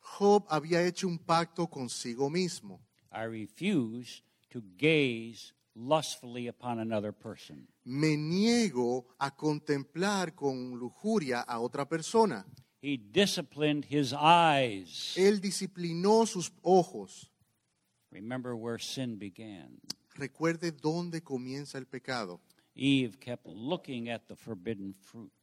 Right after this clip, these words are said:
Speaker 1: Eva se mantuvo mirando al al fruto prohibido.
Speaker 2: It was pleasant to the eyes.
Speaker 1: Pues era agradable a los ojos.
Speaker 2: She kept looking at something forbidden.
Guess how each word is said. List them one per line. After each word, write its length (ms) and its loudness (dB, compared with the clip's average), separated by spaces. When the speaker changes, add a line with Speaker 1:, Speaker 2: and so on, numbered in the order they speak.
Speaker 1:
Eva 480 2
se 180 -6
mantuvo 920 -6
mirando 800 -4
al 320 -6
al 120 -12
fruto 380 -8
prohibido. 560 -4
Speaker 2:
It 120 0
was 220 -2
pleasant 720 0
to 140 -4
the 280 0
eyes. 640 -4
Speaker 1:
Pues 260 -2
era 240 0
agradable 760 2
a 40 -2
los 260 -6
ojos. 400 -6
Speaker 2:
She 200 -8
kept 300 -6
looking 600 0
at 120 -4
something 540 -4
forbidden. 840 0